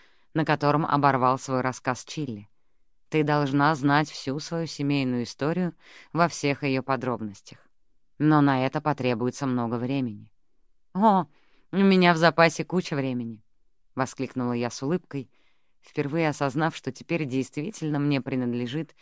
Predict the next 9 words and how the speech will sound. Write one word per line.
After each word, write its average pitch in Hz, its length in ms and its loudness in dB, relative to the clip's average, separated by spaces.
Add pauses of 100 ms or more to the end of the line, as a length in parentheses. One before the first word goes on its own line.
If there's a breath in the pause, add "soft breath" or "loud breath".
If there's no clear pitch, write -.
(200 soft breath)
все - 360 -2
мое 127 300 -2
время. 107 380 -14 (1080)
«Ты 160 200 2
должна 156 440 2
знать, 135 360 0
откуда 139 420 -2
ты 131 160 -4
пришла, 135 560 -6